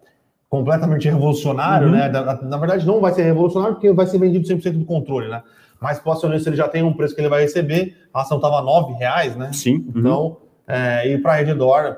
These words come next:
Speaker 1: faz sentido, mas não, não deveria mexer, ou mexer bastante pouco,
Speaker 2: Uhum.
Speaker 1: e foi o que aconteceu,
Speaker 2: E,
Speaker 1: tá?
Speaker 2: curiosamente, ontem, se não me engano, a maior alta do índice foi Qualicorp. Ou, enfim, mostrando aí que talvez está realmente bastante amassada. E toda vez que tem uma notícia, né,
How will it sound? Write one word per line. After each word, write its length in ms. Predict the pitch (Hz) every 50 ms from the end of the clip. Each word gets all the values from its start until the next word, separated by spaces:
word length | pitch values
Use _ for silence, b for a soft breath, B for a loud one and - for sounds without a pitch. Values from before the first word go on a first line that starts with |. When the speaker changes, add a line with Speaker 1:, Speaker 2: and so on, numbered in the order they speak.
| -
Speaker 1:
faz 180 | - 135 139 135
sentido, 380 | 143 135 123 - 135 131 139 143
mas 180 | 143 147 147
não, 80 | 165 185
não 240 | 180 160 160 165 170
deveria 420 | 175 170 175 175 143 131 147 151
mexer, 680 | 151 151 143 143 - - 135 147 165 165 - - - _ _ -
ou 80 | 135
mexer 240 | 147 151 147 - 160
bastante 380 | 147 147 143 143 151 147 143 -
pouco, 240 | - 139 151 123
Speaker 2:
Uhum. 120 | 117 110 165
Speaker 1:
e 60 | 156
foi 220 | - - 139 139
o 40 | 147
que 60 | 151
aconteceu, 540 | 143 147 143 139 170 156 - - 120 107 101 -
Speaker 2:
E, 40 |
Speaker 1:
tá? 60 | 110 110
Speaker 2:
curiosamente, 640 | - 127 135 131 120 123 107 117 123 123 - 120
ontem, 260 | 117 117 120 135 127 120
se 140 | - -
não 60 | 120 117
me 80 | 117
engano, 180 | 107 110 113 113
a 20 | 104
maior 240 | 104 107 120 127
alta 240 | 120 117 120 - 117
do 100 | 104 104
índice 160 | 117 123 -
foi 100 | - 117
Qualicorp. 720 | - - - 120 131 131 123 - - 113 107 101 98 - - - - _ _ _ _ _ _ _ _ _ _ _ _ _ _ _ _ _ -
Ou, 240 | - - 98 101 104 - 82 80 -
enfim, 360 | 117 135 127 - - 95 85 - - - - - - - _ _ _ _ _
mostrando 680 | - 120 147 131 - - - 113 127 143 156 156 135
aí 260 | 117 113 113 120 127
que 100 | 127 -
talvez 380 | - 123 104 98 104 110 110 104
está 200 | - - 101 107
realmente 440 | 110 113 104 95 98 104 101 - 104
bastante 600 | 104 95 - - - - 110 113 123 120 - 127
amassada. 720 | 113 113 92 - - - - 98 92 104 113 120 113 - B B B B B B B B B B B B B B B _ -
E 80 | -
toda 240 | 127 - 165 170 151
vez 160 | 135 143 135
que 80 | - -
tem 160 | - 139 135
uma 160 | 139 139 135
notícia, 680 | 127 120 110 - - - 151 143 - - - 110 101 98
né, 380 | 101 95 90 98 113 113 107 98